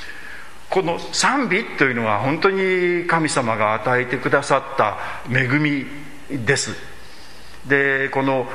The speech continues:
歌というのはですね、このメロディーがあって、このリズムがあってですね、で、このハーモニーがあるんですよね。それを使ってですね、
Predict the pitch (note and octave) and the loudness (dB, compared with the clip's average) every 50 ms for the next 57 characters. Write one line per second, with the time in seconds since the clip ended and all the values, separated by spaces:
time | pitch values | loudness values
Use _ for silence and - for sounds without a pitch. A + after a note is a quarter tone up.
0 | - - - D#3 - - D#4 - - - - D3+ C#3+ B2+ A#2 A#2+ A#2 A#2 A#2+ A#2 | -4 -2 2 4 4 4 2 2 -2 -4 -2 0 0 2 2 0 2 2 2 0
1 | A#2 A#2 A2 G#2+ G#2 - D#3+ E3+ D3 B2+ - A#2+ B2 B2 B2+ D#3 E3 F3 E3 D#3 | 0 0 0 -2 0 2 2 2 2 2 2 2 2 2 4 4 4 4 4 2
2 | D3 C#3 B2 B2+ B2 A#2+ A#2+ A#2+ A2+ A#2 A#2+ B2 - - - - - C3+ B2 A2+ | 0 0 -2 -2 0 0 0 2 4 4 4 2 0 -2 -6 -2 2 2 2 2
3 | - - - - - C3 B2+ C3 G#2+ - - - C3+ F3+ G3 D#3+ C#3 D#3 D3 C#3 | 0 -4 -4 -2 0 2 2 2 0 -2 -2 0 2 2 2 2 2 0 0 0
4 | C3+ A#2+ B2+ A#2+ A#2+ B2 - - B2 A2 G#2 G#2+ - - E3 F#3+ F3 C#3 B2 - | 2 2 4 4 4 2 0 -2 -2 0 0 0 0 2 4 4 4 2 0 -4
5 | - - - - - - - - - - - - E3 - D#3+ D3+ D3 C#3 E3 F#3 | -6 -8 -8 -8 -8 -8 -8 -10 -10 -6 0 0 2 2 4 4 4 4 4 4
6 | G#3 G3+ F3+ D#3 D3+ C#3+ C3+ C3 B2+ B2 A#2 A2 A2+ A2 G#2+ G2+ G2+ - - - | 4 2 2 0 -2 -2 0 0 0 0 2 2 2 2 2 0 0 2 2 2
7 | B2 A#2 A2 F#2+ E2 D#2+ - - - - - - - - - - - - - A2 | 2 0 -4 -4 -6 -6 -8 -10 -10 -12 -12 -12 -12 -12 -12 -12 -12 -10 -6 -4
8 | G#2 - - G#2 F#2+ F#2+ G#2+ B2+ C#3+ C3+ - - - - - - - - - - | -4 -4 -4 -4 -4 -2 -2 0 -2 -2 -4 -8 -12 -12 -12 -12 -12 -12 -12 -10
9 | - - - F3 F3 F#3+ A#3+ B3 A#3+ A#3 A#3 A#3 - - - G3+ F#3+ F#3+ - - | -6 2 4 4 4 4 4 2 2 2 0 0 0 2 2 2 2 0 0 0
10 | - G3 E3 C3 A#2+ - - E3 F3 D#3+ C#3 A#2+ | 0 2 2 2 0 0 0 2 2 2 2 0